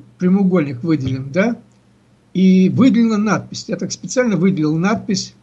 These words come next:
чтобы слово «Дауры»,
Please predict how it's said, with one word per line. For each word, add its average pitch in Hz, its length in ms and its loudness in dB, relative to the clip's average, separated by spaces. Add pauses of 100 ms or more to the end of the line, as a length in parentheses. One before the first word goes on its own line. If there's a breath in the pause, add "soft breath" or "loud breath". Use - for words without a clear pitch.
чтобы 170 560 -4 (380)
слово 190 400 0
«Дауры», 196 1300 2